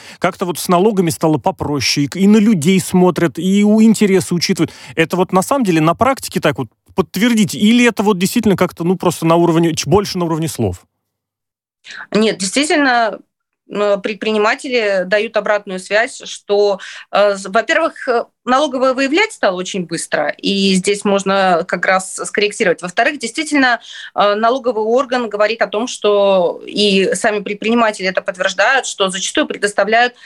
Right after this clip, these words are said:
Speaker 2: э, некую, например, рассрочку по уплате, э, задолженности. То есть в целом, э, идёт, э, государство навстречу налогоплательщику, добросовестному реальному бизнесу. И именно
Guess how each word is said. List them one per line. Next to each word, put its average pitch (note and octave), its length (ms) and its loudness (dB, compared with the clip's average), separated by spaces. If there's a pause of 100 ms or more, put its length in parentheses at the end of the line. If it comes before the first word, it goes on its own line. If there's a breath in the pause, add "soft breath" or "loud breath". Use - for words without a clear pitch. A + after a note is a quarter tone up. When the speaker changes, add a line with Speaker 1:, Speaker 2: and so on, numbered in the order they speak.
(300 loud breath)
Speaker 2:
э, F#3 320 0
некую, A#3 360 -4
например, G#3 400 -2 (140)
рассрочку B3 680 -2
по - 120 -4
уплате, F3 600 0 (340 loud breath)
э, F3 240 2
задолженности. F#3 720 -4 (180 loud breath)
То F#3+ 80 0
есть G#3 220 -4
в - 80 -20
целом, F4+ 500 0 (280 loud breath)
э, F#3+ 160 2 (100)
идёт, A3+ 560 -2
э, F#3 640 2
государство G#3+ 680 -2
навстречу B3 680 -2
налогоплательщику, G3+ 1000 0 (260)
добросовестному B3 1080 -2
реальному C4 540 0
бизнесу. G3+ 600 -8
И A3+ 260 0 (140)
именно B3 520 2